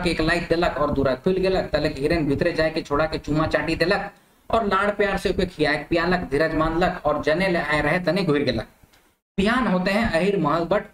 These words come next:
उदलक, उ दूरा खर रखवार सिपाही मन के कहलक कि "राजा से मोके बहुत जरूरी बात बताए का है।" से मोके राजा साहेब ठीन पहुंचाओ। सिपाही मन राजा कर हुकुम पाए के अहिर के राजा ठीन ले गलाए।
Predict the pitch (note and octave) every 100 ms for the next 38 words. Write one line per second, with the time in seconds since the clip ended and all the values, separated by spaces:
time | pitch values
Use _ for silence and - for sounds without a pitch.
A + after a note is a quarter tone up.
0 | _ D3 E3+ F#3 - - _ _ _ -
1 | F#3+ F3+ D#3 F#3+ G3 - D#3 D3+ D3+ D3+
2 | E3 - D#3 D3+ D3 F3+ E3+ E3+ E3 C#3+
3 | D3 E3+ E3 D3 C#3 E3+ D#3+ D#3 C#3+ D3+
4 | C#3 D#3+ B3 - F3+ F3 F3 D#3 D3+ C#3+
5 | C3+ C3+ - A#2+ A#2+ A#2+ - _ _ -
6 | G#3 G3+ G3+ G3+ F3+ F#3+ G3+ F3+ F#3 F#3
7 | A#3 A3 D#3+ C#3 A#2 - - _ _ -
8 | G#3+ G#3 G3 A#3 A3 F#3 F3+ G3+ G#3 E3+
9 | D#3+ G#3+ G3+ F3+ F3+ F3+ D3+ F3+ F3+ E3+
10 | D#3 E3+ - F#3+ A3 A3 C#3 D3+ D3 F#3+
11 | G3+